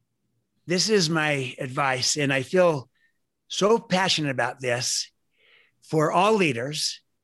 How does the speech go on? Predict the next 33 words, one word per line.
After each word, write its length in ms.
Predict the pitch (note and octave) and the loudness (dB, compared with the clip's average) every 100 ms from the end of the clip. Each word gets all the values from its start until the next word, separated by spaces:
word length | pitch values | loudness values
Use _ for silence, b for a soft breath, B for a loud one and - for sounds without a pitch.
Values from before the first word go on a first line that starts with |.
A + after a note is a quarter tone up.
| _ _ - | _ _ -6
in 140 | D3 | -2
any 200 | F#3 A3 | 0 0
walk 260 | G3 E3 D3+ | 2 0 -2
of 120 | C#3+ | -4
life. 480 | C#3+ B2+ C3+ B2+ - _ _ _ _ | -2 -2 -4 -10 -18 _ _ _ _
But 100 | - | -2
let 100 | D#3+ | 0
me 80 | G#3+ | 0
say 200 | G3 F3+ | 0 0
this 580 | D3+ C#3+ B2 B2+ - - _ _ _ _ _ _ | 2 0 0 -4 -6 -10 _ _ _ _ _ _
to 280 | - D3+ D3 | -6 -2 2
educators 800 | D3 C#3+ C#3+ B2+ A#2 C3 B2+ - - _ _ _ _ _ _ _ _ _ _ _ - | 0 0 -4 -4 -4 -4 -4 -4 -8 _ _ _ _ _ _ _ _ _ _ _ -14
and 240 | B3 C#3 C3 | -4 -2 -2
to 140 | C#3 | -2
district 380 | C3 D#3+ E3 D3 | -2 0 -2 -2
leaders, 580 | D#3 C#3 C#3+ C3 - - _ - | -2 0 -2 -2 -4 -6 _ -4
whether 240 | C3+ C#3 | -2 0
you're 240 | C#3 C#3 | 0 -2
a 40 | B2+ | -2
superintendent, 580 | E3+ D#3 D3 D3+ D3 C#3 | -2 -4 -2 -2 -2 -4
assistant 360 | D3 C#3+ F3+ - | -4 -4 -6 -8
superintendent, 680 | E3 C3+ C#3 C#3+ C#3+ C#3+ - _ - | -6 -6 -4 -4 -2 -4 -8 _ -8
head 140 | D#3 | -4
of 100 | D3+ | -4
curriculum, 600 | - D#3 D3 D3+ D3+ C#3+ | -2 -4 -2 -2 -2 -2
head 180 | C3+ D#3 | -2 0
of 220 | D3+ B2+ | 0 -2
whatever 500 | D#3 D#3 D#3 D3+ C#3 B B B | 0 2 2 2 -2 B B B
within 200 | C#3 E3+ | 0 0
the 60 | |
district, 520 | C#3 D3+ - D#3 D#3 - _ _ _ _ _ _ _ _ - | 2 -2 0 -2 -2 -12 _ _ _ _ _ _ _ _ -6
a 100 | C3 | 0
resource, 800 | D3+ D3+ E3+ D#3 C#3+ - - | 2 2 2 2 2 0 -2